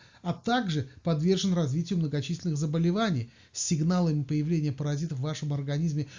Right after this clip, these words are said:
могут быть часто утомляемость, сонливость, отсутствие интереса к жизни, депрессии, головные боли, а также различные боли и даже спазмы во внутренних органах. Зачастую вы думаете, что это какой-то орган у,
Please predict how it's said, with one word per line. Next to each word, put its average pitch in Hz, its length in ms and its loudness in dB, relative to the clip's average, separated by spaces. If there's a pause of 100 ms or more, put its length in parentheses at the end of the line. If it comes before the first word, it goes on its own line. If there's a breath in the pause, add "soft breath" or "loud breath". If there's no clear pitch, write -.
могут 160 340 2
быть 143 220 -2
часто 185 340 -2
утомляемость, 151 880 0
сонливость, 160 600 0
отсутствие 185 480 -4
интереса 185 400 -2
к 165 80 -6
жизни, 135 480 -2 (240 loud breath)
депрессии, 170 560 2
головные 180 480 0
боли, 151 280 2
а 135 100 -2
также 180 360 -2 (180 loud breath)
различные 151 580 0
боли 156 360 0 (180 loud breath)
и - 40 -6
даже 151 240 -2
спазмы 165 580 0
во 143 140 0
внутренних 165 560 0
органах. 165 400 -2 (200 loud breath)
Зачастую 208 460 2
вы 208 120 4
думаете, 208 480 4
что 170 200 -4
это 175 360 -6 (120 loud breath)
какой-то 208 460 0
орган 175 400 4
у, 147 120 0